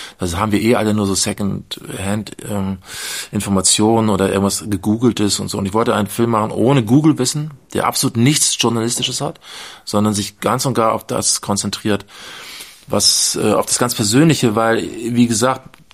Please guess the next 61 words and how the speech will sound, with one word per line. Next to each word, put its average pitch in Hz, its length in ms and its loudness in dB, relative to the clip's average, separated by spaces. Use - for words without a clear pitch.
das 139 280 2
hat 131 140 2
das - 160 -4
Gefühl, 123 280 -2
berührt 120 380 2
die 120 60 0
Menschen 113 340 0
eigentlich 120 320 -4
nochmal 120 160 -2
ganz 110 180 0
anders 110 220 -2
und 123 80 0
öffnet 127 320 0
sie 101 120 4
auch 90 80 0
ganz 85 180 -2
anders. 98 300 -6
Und 101 120 -6
wie 104 100 2
ich 104 140 -2
eben 113 160 0
gesagt 117 240 0
habe, - 100 -2
mich 101 100 -2
interessiert 107 320 -2
am 107 80 2
meisten, 104 220 0
dass 95 120 -4
Menschen 104 240 -2
sich 95 180 -6
öffnen 104 280 -4
und 95 60 0
sich 95 140 -6
mit 104 80 -4
sich - 100 -2
selbst 98 200 -2
beschäftigen, - 420 -8
wenn 90 80 -8
sie 87 100 -8
einen - 100 -10
Film - 200 -12
sehen. - 140 -14
Und 101 140 2
das 113 140 2
war 120 80 4
ein 120 60 0
Experiment. 104 600 2
Aber 95 80 -4
da, 92 140 0
wie 117 260 0
weit 117 200 0
komme 127 200 0
ich 101 80 -2
damit, 95 260 0
wenn 98 100 0
ich 95 120 -4
extrem 104 380 -2
persönlich 107 500 0
bin? 98 160 -2
Und 107 140 -2
das 101 160 0